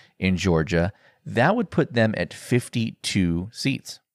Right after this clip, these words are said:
which is the situation I was favoring,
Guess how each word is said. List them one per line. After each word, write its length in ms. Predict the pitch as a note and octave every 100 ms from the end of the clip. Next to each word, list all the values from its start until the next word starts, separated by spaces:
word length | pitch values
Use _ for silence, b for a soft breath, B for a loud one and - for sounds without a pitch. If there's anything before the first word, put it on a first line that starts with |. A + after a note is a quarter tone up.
| _ _ _ _ _ _ _ _ _ _ _ _
which 480 | F#2+ A2+ G#2+ - - _ _ _ _ _ _ _
is 340 | A#2 A2+ G#2 A2
the 100 | G#2+
situation 880 | - D#3+ C3+ A#2+ B2+ - G2+ F#2 -
I 200 | G2+ G2
was 360 | F#2 F2 -
favoring, 480 | - - F#2 C2 G1+